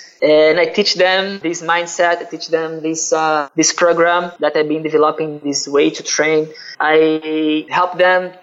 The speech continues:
to go t-, to an English school here to learn English,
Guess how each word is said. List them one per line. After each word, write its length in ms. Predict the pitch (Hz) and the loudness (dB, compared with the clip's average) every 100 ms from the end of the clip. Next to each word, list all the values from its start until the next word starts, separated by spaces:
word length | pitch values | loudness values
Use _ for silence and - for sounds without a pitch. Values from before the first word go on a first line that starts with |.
| - | -12
to 200 | 165 151 - | -8 -8 0
go 200 | 165 170 | 2 0
t-, 80 | - - | -4 -12
to 160 | - 160 | -2 0
an 120 | 160 | 0
English 340 | 170 170 170 - | -4 -6 -6 -6
school 400 | - 165 170 165 | -4 -2 0 0
here 280 | 165 165 160 | 2 2 2
to 160 | 165 | 0
learn 180 | 151 160 | 0 -2
English, 440 | 156 156 160 - | -2 0 0 0